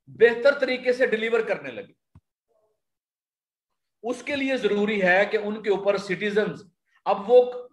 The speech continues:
citizens के लिए काम कर रहे हैं ना, governments are there for the citizens। तो सिटीजन्स को क्या चाहिए? क्या उनको सड़कें चाहिए या उनको parks चाहिए? क्या उनको dispensaries चाहिए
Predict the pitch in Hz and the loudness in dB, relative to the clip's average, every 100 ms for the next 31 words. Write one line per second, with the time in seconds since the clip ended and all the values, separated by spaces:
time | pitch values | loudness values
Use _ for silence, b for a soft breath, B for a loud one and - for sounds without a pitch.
0 | _ - - 151 208 220 269 269 277 269 | _ -20 -14 -6 -2 0 0 -2 -2 -2
1 | 247 208 - 151 135 240 226 170 180 233 | -2 -6 -2 -2 -2 -6 -6 -4 -2 -2
2 | 254 226 208 185 202 233 208 202 208 226 | 0 2 0 2 2 2 0 -2 0 -2
3 | 233 294 262 196 160 - _ _ _ _ | -2 -2 -2 -4 -4 -18 _ _ _ _
4 | _ _ _ _ _ - _ _ - 208 | _ _ _ _ _ -20 _ _ -6 -6
5 | - 214 269 269 277 277 262 233 220 220 | -4 -4 -2 0 0 0 -2 2 2 2
6 | 190 135 117 - _ _ _ _ _ _ | 0 -4 -8 -16 _ _ _ _ _ _
7 | _ - 170 208 214 208 220 214 165 151 | _ -6 -2 0 -2 -2 -2 -2 -2 -4
8 | 156 247 233 220 220 254 254 - _ _ | -2 -2 2 2 2 -2 -2 -12 _ _
9 | _ _ 135 180 233 233 226 226 220 170 | _ _ -6 -2 -2 -2 0 2 2 4
10 | 175 185 - 139 113 101 - _ 170 202 | 2 2 -4 -8 -8 -14 -18 _ -6 -4
11 | 214 214 220 180 180 - 170 170 208 240 | -4 0 0 0 -4 -2 -4 -2 -6 -6
12 | 233 208 208 240 247 | 0 0 0 -4 -6